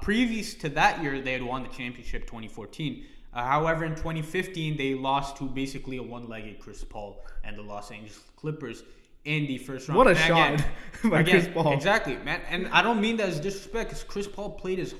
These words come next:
Speaker 1: heart out. Unfortunately, that kind of killed him for the rest of the playoffs
Speaker 2: <laughs>
Speaker 1: because he could never play again for that playoffs.
Speaker 2: Uh, Clippers
Speaker 1: And,
Speaker 2: curse.
Speaker 1: and the Clippers, of course, lost in the second round. Um, but, you know, the San Antonio Spurs were coming off of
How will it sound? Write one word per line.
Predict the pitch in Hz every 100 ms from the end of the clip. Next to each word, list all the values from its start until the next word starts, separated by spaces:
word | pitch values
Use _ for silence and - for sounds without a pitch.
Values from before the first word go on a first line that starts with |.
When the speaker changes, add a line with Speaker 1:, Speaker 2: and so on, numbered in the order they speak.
| -
Speaker 1:
heart | 151 180
out. | 156 113 - - - -
Unfortunately, | 156 165 - 269 269 202 170 165 170
that | 151 151
kind | 175
of | 160 -
killed | - 175
him | 165
for | 143 147
the | 131
rest | 131 147
of | 135
the | 113
playoffs | - 190 - 131
Speaker 2:
<laughs> |
Speaker 1:
because | 156 143
he | 143
could | 131
never | 139 127
play | - 139
again | 117 151 160
for | 113
that | 98 101
playoffs. | 104 104 127 -
Speaker 2:
Uh, | 151 147 147
Clippers | 185 120 113
Speaker 1:
And, |
Speaker 2:
curse. | 156 139 -
Speaker 1:
and | 117 113 110 110 - -
the |
Clippers, | 117 139 127 117 113 -
of | 113 -
course, | 135 117 -
lost | 107 110 -
in |
the | 101
second | - 104 95
round. | 110 95 104 - - _ _ -
Um, | 120 120 120 117 110 - - 117 120
but, | 208 208 - -
you | 160
know, | 190 165
the | 143
San | 147 - 208
Antonio | 202 202 185
Spurs | - 170 175 156
were | 151
coming | 143 156 151
off | 139 143
of | 143